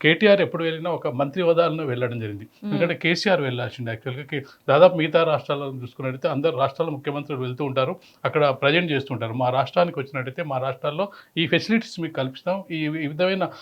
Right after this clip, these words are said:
Speaker 1: మేము ఇవ్వడం ద్వారా మా రాష్ట్రం అభివృద్ధి చెందుతుంది, ఇంత, ఆ, ఎంప్లాయ్‌మెంట్ జనరేట్ అవుతుందని ప్రజెంట్ చేయడం జరుగుతుంది.
Speaker 2: Hmm.
Speaker 1: ఆ ప్రజెంటేషన్లో భాగంగా కేసీఆర్ ఎప్పుడు కూడా వెళ్ళడం లేదు,
Speaker 2: Hmm.
Speaker 1: వెళ్ళింది లేదు. చా-, చాలా సందర్భాల్లో, ప్రతి సందర్భంలోనూ విదేశాల్లో సంబంధించిన మీటింగ్స్ అంటే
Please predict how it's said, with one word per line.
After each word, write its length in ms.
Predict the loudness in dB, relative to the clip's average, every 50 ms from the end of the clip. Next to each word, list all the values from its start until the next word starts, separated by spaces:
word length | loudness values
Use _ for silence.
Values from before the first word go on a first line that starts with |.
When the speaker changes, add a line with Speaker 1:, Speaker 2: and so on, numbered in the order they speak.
| -20 _ -2
Speaker 1:
మేము 280 | -2 0 0 0 0 -2
ఇవ్వడం 360 | 4 6 8 8 8 6 4
ద్వారా 220 | 4 6 6 6
మా 180 | 4 4 2 2
రాష్ట్రం 320 | 2 0 0 0 0 0
అభివృద్ధి 400 | 0 0 -2 -6 -8 -8 -8 -8
చెందుతుంది, 300 | -6 -6 -8 -8 -6 -6
ఇంత, 200 | -6 0 2 2
ఆ, 420 | 2 2 0 -6 -20 _ _ -4 -4 -4 -4 -6 -4 -4 -2
ఎంప్లాయ్‌మెంట్ 540 | -2 -2 -2 2 2 2 2 2 0 -4 -4
జనరేట్ 340 | -4 -4 -4 -2 -4 -4 -4
అవుతుందని 380 | -6 -6 -6 -6 -6 -4 -4
ప్రజెంట్ 400 | -4 -2 -2 -2 -2 -4 -4 -2
చేయడం 220 | -2 -2 -2 -2 -2
జరుగుతుంది. 340 | -2 -4 -4 -4 -6 -8
Speaker 2:
Hmm. 380 | -8 -8 -12 -14 -14 -6 -2 -2
Speaker 1:
ఆ 20 |
ప్రజెంటేషన్లో 680 | 0 4 4 4 4 4 2 0 -2 -4 -4 -2 -2 -2
భాగంగా 300 | -2 -4 -4 -4 -6 -6
కేసీఆర్ 460 | -4 -4 -4 -4 -2 -2 -2 -2 -2
ఎప్పుడు 220 | -4 -6 -8 -6
కూడా 160 | -6 -4 -2
వెళ్ళడం 440 | -2 -2 0 0 0 0 -2 -4 -4
లేదు, 180 | -4 -6 -8 -8
Speaker 2:
Hmm. 360 | -12 _ -20 -14 -10 -2 0
Speaker 1:
వెళ్ళింది 360 | 2 2 2 2 2 2 2
లేదు. 260 | 2 2 2 0 -2 -6 _ _ _ _ _ _ _ -2
చా-, 60 | 0 2 4
చాలా 200 | 6 8 8 8
సందర్భాల్లో, 600 | 6 4 2 -2 -2 -4 -4 -4 -4 -4 -4 -4
ప్రతి 200 | -4 -6 -8 -6
సందర్భంలోనూ 640 | -6 -4 -4 -4 -4 -4 -6 -8 -8 -8 -6 -6 -6 -8 -10 -14 _ _ 0
విదేశాల్లో 600 | 2 4 4 4 4 2 0 2 2 0 -2 -2 -2
సంబంధించిన 440 | -4 -4 -4 -4 -6 -6 -6 -6 -4
మీటింగ్స్ 520 | -2 0 0 0 -2 -2 -4 -8 -6 -4
అంటే 340 | -4 -4 -2 -2 -4 -4 -6